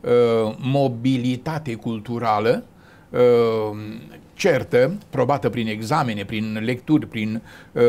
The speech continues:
învățare, așa, prin opțiune de a fi profesor la urma urmei și adaptarea lor la un sistem,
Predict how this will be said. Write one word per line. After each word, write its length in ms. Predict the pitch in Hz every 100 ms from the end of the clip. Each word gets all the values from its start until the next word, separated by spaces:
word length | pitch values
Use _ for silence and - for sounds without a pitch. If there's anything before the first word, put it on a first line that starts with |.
| 117 113 104 104
învățare, 760 | 107 123 151 185 139 107 113 143 208 113 98
așa, 380 | - 127 226 - - -
prin 120 | -
opțiune 440 | 135 127 - 196 165
de 100 | 110
a 20 |
fi 120 | 104
profesor 460 | 123 110 123 120 110
la 80 | 101
urma 240 | 120 107
urmei 400 | 95 117 160 254 - - -
și 500 | - - 156 147 147
adaptarea 920 | - 127 123 117 - 196 185 120 104 -
lor 320 | 131 147 113
la 140 | 104
un 140 | 101 104
sistem, 600 | - 107 - 151 104